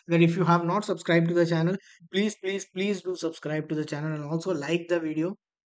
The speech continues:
And, uh, we see that, you know, most of the people are watching the video but not subscribing. Please, uh, it will motivate me if you subscribe. Uh, one subscribe, you know, there is nothing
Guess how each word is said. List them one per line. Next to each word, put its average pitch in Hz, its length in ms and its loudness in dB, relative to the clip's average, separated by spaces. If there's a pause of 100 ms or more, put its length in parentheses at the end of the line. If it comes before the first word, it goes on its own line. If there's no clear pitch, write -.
(500)
And, 165 240 6
uh, 165 200 8
we 180 120 2
see 196 240 2
that, 180 340 0
you 180 140 0
know, 190 160 0 (340)
most 180 300 -2
of 185 120 -4
the 180 280 4
people 170 500 0
are 156 380 -2 (320)
watching 185 340 0
the 214 80 2
video 185 260 2
but 165 200 0
not 151 180 -6
subscribing. 156 640 -4
Please, 165 320 0
uh, 139 280 -6
it 139 120 -10
will 151 140 -4
motivate 147 560 -6
me 156 220 -6 (240)
if 147 100 -4
you 156 60 0
subscribe. 151 600 -6
Uh, 147 80 -10
one 156 220 -4
subscribe, 165 560 -4 (540)
you 175 120 -2
know, 175 360 -2
there 160 200 -2
is 151 200 -4
nothing 160 500 -2